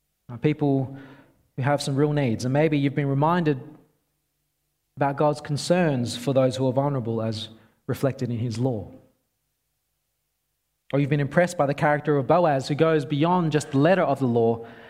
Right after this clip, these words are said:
He embodies the heart of God that's behind this law to show grace, uh, above and beyond what grace is to someone who's an outsider. I wonder, how good are we at helping people feel like they belong?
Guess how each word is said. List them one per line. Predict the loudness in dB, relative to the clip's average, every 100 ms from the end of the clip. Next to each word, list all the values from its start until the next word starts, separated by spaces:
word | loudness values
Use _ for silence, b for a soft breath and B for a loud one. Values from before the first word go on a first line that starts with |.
| B B B _ _ _ _
He | 0 0
embodies | 4 2 2 -2
the | -2
heart | 0 0
of | 0
God | 0 0
that's | 0 -4
behind | -6 -2 -2 0
this | -4 -4
law | -4 -4 -10 -18 _ _ _ _ _
to | -4
show | -2 0
grace, | 0 0 -2 -6 -10 B B B _ _ _ -14 -10
uh, | -6 -6 -4
above | -4 2 2 0
and |
beyond | -2 0 0 0
what | -2
grace | -2 -2 -4
is | -4
to | -4
someone | -2 -2 -2
who's | -4 -4
an |
outsider. | -4 -4 -6 -6 -8 -18 _ _ _ _ _ _ _ _ _ _ _ _ _ -20 B B B
I | 2
wonder, | 2
how | 4 2
good | 2 4
are | 4 4
we | 4
at | 2
helping | 0 -2 0 -2 -2 -6 -18 _
people | -2 -2 0 -2 -2 -8 -20 _ _ _ _ _ _ _ _ _
feel | -8 0 2 2
like | 0 0
they | -2
belong? | -2 -2 -4 -10